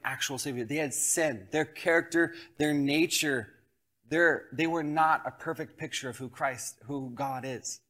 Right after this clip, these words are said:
They had sin. And you'll read about their sin all throughout the Bible. These people, in the, the second, third chapter of the Bible in Genesis, it talks about how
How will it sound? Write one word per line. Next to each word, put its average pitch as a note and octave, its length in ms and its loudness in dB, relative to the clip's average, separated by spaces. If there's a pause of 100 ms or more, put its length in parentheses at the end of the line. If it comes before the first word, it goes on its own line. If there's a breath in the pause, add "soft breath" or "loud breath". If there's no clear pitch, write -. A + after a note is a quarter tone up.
(500)
They E3+ 140 0
had D#3 240 -2
sin. E3+ 520 -2 (380)
And D#3+ 100 0
you'll F3 160 4
read G3+ 220 4
about F3+ 200 4
their C#3+ 80 -2
sin C#3+ 280 -2 (120)
all F#3+ 260 4
throughout F3 320 0
the D3+ 60 -2
Bible. D3 420 -10 (1040)
These G#3+ 280 0
people, C3+ 600 -6
in C#3 180 0
the, C#3 220 0 (420)
the C3+ 100 0
second, F#3 340 4
third F#3 180 6
chapter F3 260 8
of D#3+ 60 2
the C#3 60 -2
Bible E3 280 8
in D3 80 0
Genesis, C#3 380 2
it C3+ 100 -6
talks D3 200 2
about C#3 140 0
how C3 200 4